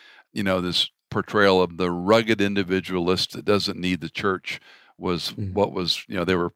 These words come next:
Speaker 1: portraying me as the Protestant.
Speaker 2: Mm.
Speaker 1: And I thought, "Well, I guess, you know, you could argue that, but everything, you know, from those two traditions was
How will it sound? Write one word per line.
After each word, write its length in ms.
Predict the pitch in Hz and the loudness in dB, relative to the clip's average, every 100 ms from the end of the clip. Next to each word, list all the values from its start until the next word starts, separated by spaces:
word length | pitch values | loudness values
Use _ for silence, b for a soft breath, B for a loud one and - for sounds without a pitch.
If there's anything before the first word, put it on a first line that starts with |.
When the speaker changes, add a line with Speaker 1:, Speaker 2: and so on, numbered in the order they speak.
| _ | _
Speaker 1:
portraying 600 | 104 92 - 110 90 85 | -6 -6 2 2 2 0
me 160 | 92 95 | 0 2
as 140 | 87 | 0
the 100 | - | -4
Protestant. 720 | - 90 87 90 - - 110 | 0 4 4 2 -4 -8 -4
Speaker 2:
Mm. 160 | 104 101 98 95 98 - | -4 -4 -6 -10 -14 -6
Speaker 1:
And 200 | 90 85 | -2 -2
I 100 | 87 | 0
thought, 380 | - 87 87 | 4 4 2
"Well, 320 | - 117 - - | 2 2 2 -2
I 120 | - | -6
guess, 480 | 98 92 117 120 - - | -4 0 0 0 -6 -8
you 100 | 98 | -6
know, 160 | 90 | -6
you 200 | 92 110 | -4 -6
could 180 | - 104 | -2 0
argue 520 | - 101 139 107 82 | 4 4 4 0 -2
that, 460 | 71 67 71 - - _ b b b | 0 2 0 -4 -10 _ b b b
but 240 | 104 98 | -2 0
everything, 520 | 98 101 98 98 90 - _ _ _ _ | 2 2 0 0 -4 -10 _ _ _ _
you 80 | 101 | -10
know, 80 | |
from 220 | - 95 85 | -8 -10 0
those 240 | 98 92 | 0 0
two 200 | - 104 | -4 -6
traditions 600 | - 90 104 - 92 78 | -6 -4 -2 -2 -6 -4
was 240 | 87 85 | -2 0